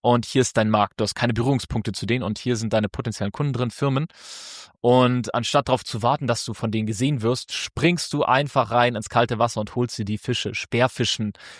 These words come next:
Du gehst einfach an die Front, rufst an, klingelst, klopfst an die Tür, äh, schickst D Ms et cetera. So, damit, das ist vielleicht mit Ablehnung zu tun, aber hey, du bist proaktiv, du gehst voran,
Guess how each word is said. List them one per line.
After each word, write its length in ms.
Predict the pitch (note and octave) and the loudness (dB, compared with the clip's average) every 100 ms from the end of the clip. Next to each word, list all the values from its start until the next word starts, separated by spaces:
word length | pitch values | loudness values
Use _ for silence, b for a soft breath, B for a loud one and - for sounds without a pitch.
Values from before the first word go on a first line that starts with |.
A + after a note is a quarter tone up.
| B | B
Du 60 | G2 | -4
gehst 360 | G#2 C3 - A2 | 2 2 2 0
einfach 500 | B2 - A#2+ G2+ G#2 | 0 4 2 2 -6
an 160 | - A#2+ | -2 -2
die 100 | B2 | -2
Front, 380 | - A#2 A#2 - - | 2 2 2 -2 -6
rufst 240 | C3 - | -4 -2
an, 220 | - A#2 | 2 2
klingelst, 460 | A#2 B2+ A#2+ A2+ - | 2 0 2 0 0
klopfst 260 | - A#2 - | 0 0 -2
an 80 | |
die 80 | A#2 | -2
Tür, 300 | - A#2 A2+ G#2+ B B B | -4 0 0 0 B B B
äh, 320 | - A2 A2 C#2 | -4 0 0 -2
schickst 600 | - - D#3 - - - | -12 -4 -2 -2 -6 -10
D 240 | G2 B2+ | -6 -2
Ms 240 | A2+ A#2+ - | 0 0 -2
et 140 | G#2+ | -4
cetera. 400 | - G#2 F#2 F#2+ _ b b b b b b _ | -2 -2 -4 -6 _ b b b b b b _
So, 180 | - C3 | 0 4
damit, 520 | B2 C3+ B2 - - - _ _ - | 4 4 2 0 -12 -14 _ _ 0
das 160 | B2 | 0
ist 100 | B2+ | 0
vielleicht 220 | - A2+ | 0 0
mit 120 | A#2+ - | 0 -4
Ablehnung 380 | A2+ C3+ D#3+ | 0 2 0
zu 140 | - - | -4 -6
tun, 180 | - D3+ | -2 0
aber 180 | G#2 | 2
hey, 280 | G#2 C#3 A3+ A#3 _ _ | 2 2 0 -4 _ _
du 100 | C#3 | -2
bist 180 | C#3+ - | -2 -2
proaktiv, 560 | - D#3 D3 - D3+ - | -2 2 2 2 -6 -4
du 120 | C#3 | -2
gehst 200 | C#3 B2+ | 0 -2
voran, 460 | - A#2 A2+ C3+ | 0 2 4 2